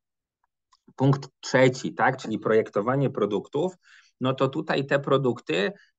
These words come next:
e, będziemy właśnie tworzyć, produkować,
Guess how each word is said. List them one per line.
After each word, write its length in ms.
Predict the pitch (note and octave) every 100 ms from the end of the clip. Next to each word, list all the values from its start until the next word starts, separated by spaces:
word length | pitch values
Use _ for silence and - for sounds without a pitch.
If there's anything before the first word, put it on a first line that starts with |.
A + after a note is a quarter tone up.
| _
e, 440 | B2 A#2+ A#2+ A#2 - _
będziemy 560 | B2 C#3+ D3 D#3+ E3+ C#3+
właśnie 640 | B2 C3+ C#3+ - C#3 B2+ -
tworzyć, 720 | - A#2+ A2+ G#2+ C#3+ F3+ -
produkować, 960 | - B2 A#2+ G2+ G2 F#2 C3+ F#3+ F#3